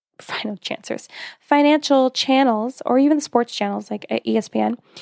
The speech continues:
N F L Network, that kind of thing, where they have a ticker going on the bottom where it just continues to go with new information. That's kinda like what it feels like for worry.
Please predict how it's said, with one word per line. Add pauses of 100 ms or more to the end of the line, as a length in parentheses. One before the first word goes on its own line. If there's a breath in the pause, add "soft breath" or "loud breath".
(340 loud breath)
N
F
L
Network,
that
kind
of
thing, (260 loud breath)
where
they
have
a
ticker
going
on
the
bottom
where
it
just
continues
to
go
with
new
information. (100)
That's
kinda
like
what
it
feels
like
for
worry.